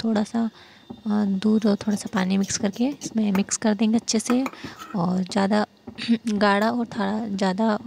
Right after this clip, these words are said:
पतला भी इसे ग-, नहीं बनाना है। और यहाँ पे मैं अब जो घोल होता है उनका,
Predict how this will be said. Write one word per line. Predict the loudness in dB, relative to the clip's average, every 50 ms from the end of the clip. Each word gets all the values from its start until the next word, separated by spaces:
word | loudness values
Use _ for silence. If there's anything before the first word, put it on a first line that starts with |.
| -4 -4
पतला | -4 -4 -2 -2 -2 0
भी | 0 0
इसे | -2 0 0 0 0 2
ग-, | 0 0 0
नहीं | 2 2 4 4 4 4
बनाना | 4 2 2 2 2 0 0
है। | -2 -2 -4 -8 -10 -10 -10 -12 -8 -2
और | 2 4
यहाँ | 6 6 4
पे | 4 4 4
मैं | 4 4 4
अब | 4 2 2 0
जो | 2 2 2
घोल | 0 0 -6 -2 0 2 4 4
होता | 2 2 0 0
है | -2 0 0 0 0 0
उनका, | 0 -2 -2 0 0 0 -2 -2 0 0 0 0